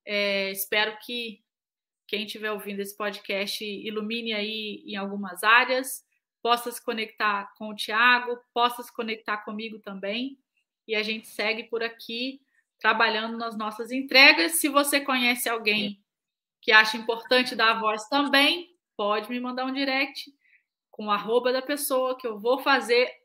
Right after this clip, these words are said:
o ousado convite para participar aqui do nosso podcast.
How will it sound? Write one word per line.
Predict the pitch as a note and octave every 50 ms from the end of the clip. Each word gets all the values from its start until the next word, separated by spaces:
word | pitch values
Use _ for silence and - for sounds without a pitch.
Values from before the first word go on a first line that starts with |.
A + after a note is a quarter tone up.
| _ -
o | C4+ D4+ F4 F4 - - - _
ousado | C4 C#4 D4 C#4 - - C4+ C#4 D4 C#4+ - -
convite | E4+ D#4 D4+ G#3 A3 B3+ C#4 C#4+ C#4+ - - D4 D4 - - _ _ _ _ C#4+ C#4+
para | A#3+ A#3 A#3+ A#3+ A#3+
participar | - B3+ B3+ - - - _ A3+ G#3 A3
aqui | A3 - - A3+
do | G#3+ A#3+
nosso | A3+ G#3+ A3 A#3 - -
podcast. | - A3+ A3+ A3+ A3+ - A3+ G#3 G#3+ A3 - - -